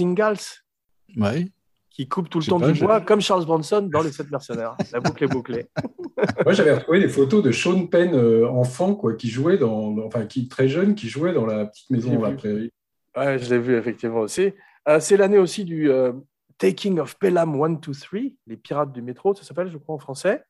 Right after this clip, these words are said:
Speaker 1: C'est l'année de Lone Wolf and Cub. Vous connaissez White Heaven in Hell ? C'est le
Speaker 3: Non.
Speaker 1: film, euh, ils l'ont fait en remake avec, euh, La Route de la Perdition de Tom Hanks. C'est la version samouraï avec, euh, un samouraï, euh,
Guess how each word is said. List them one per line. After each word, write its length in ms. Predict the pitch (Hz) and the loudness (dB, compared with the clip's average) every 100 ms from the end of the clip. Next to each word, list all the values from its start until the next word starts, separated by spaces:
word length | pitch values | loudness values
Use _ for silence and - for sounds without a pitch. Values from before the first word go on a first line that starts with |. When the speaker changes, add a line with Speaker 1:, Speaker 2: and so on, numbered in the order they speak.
| _ _ | _ _
Speaker 1:
C'est 220 | - 175 | -2 2
l'année 260 | 170 180 196 | 4 4 4
de 100 | 151 | 4
Lone 400 | 135 165 226 208 | 4 6 6 6
Wolf 540 | 196 208 202 - - - | 4 4 2 -8 -18 -14
and 120 | 135 131 - | -12 -10 0
Cub. 380 | 196 151 117 104 _ _ _ _ _ - | 2 2 -6 -16 _ _ _ _ _ -16
Vous 60 | 123 | -8
connaissez 380 | 135 135 165 | -6 -4 -2
White 400 | 175 131 151 147 - | -2 0 0 -2 -4
Heaven 320 | 151 151 151 | -4 -2 -6
in 100 | 139 | -8
Hell ? 460 | 127 143 175 196 160 _ _ _ _ _ _ _ | -6 -4 -4 -8 -14 _ _ _ _ _ _ _
C'est 160 | - | -4
le 80 | 135 | -2
Speaker 3:
Non. 60 | 120 | -2
Speaker 1:
film, 360 | 107 175 165 | -2 -2 0
euh, 240 | 139 135 131 123 | 0 0 -4 -8
ils 160 | 151 139 | -10 -6
l'ont 140 | 139 | -4
fait 140 | 139 175 | -2 -2
en 80 | 147 | 0
remake 380 | 151 165 165 | 0 0 0
avec, 280 | 143 131 131 | -2 -4 -6
euh, 220 | 127 120 117 - - | -6 -6 -8 -16 -6
La 80 | 127 | -4
Route 200 | 135 160 | 0 2
de 80 | 143 | 2
la 100 | 139 | 2
Perdition 500 | 151 139 135 - 147 | 0 -2 -6 -6 -4
de 80 | 123 | -4
Tom 260 | 139 131 | -4 -4
Hanks. 180 | 131 127 | -4 -6
C'est 100 | - | -8
la 80 | 110 | -8
version 280 | 117 - 139 | -8 -10 -6
samouraï 520 | 135 127 127 139 139 | -6 -4 -2 0 0
avec, 300 | 117 117 113 | -6 -10 -12
euh, 180 | 110 107 101 _ _ | -12 -12 -18 _ _
un 100 | 147 | -2
samouraï, 560 | 143 147 143 151 160 147 | 2 2 4 2 2 2
euh, 400 | 127 123 123 | 0 -2 -6